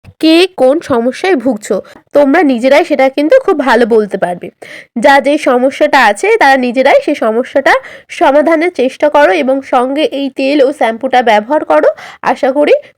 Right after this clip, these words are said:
খুব ভালো ফল পাবে। এবার তোমাদেরকে বলবো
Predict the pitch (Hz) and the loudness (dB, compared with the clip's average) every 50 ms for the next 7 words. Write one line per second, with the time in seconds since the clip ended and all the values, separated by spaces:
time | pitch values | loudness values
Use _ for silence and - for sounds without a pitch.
0 | _ - - 359 381 392 349 269 - - - 202 254 262 262 277 294 285 - 226 | _ -6 -2 -2 -2 -2 -4 -6 -14 -18 -8 -4 -2 0 2 2 2 2 2 0
1 | 196 214 208 208 170 180 190 156 - - _ - - _ _ _ _ _ _ _ | 0 0 0 -2 -2 -2 -2 -6 -8 -10 _ -20 -20 _ _ _ _ _ _ _
2 | _ _ _ _ _ _ _ _ 302 311 269 359 494 554 - 415 349 311 285 269 | _ _ _ _ _ _ _ _ -4 -2 0 0 0 0 0 0 0 0 0 0
3 | 285 277 - 339 277 240 254 233 240 240 311 | -2 -2 -2 -4 -2 -2 -2 -2 -2 -2 -2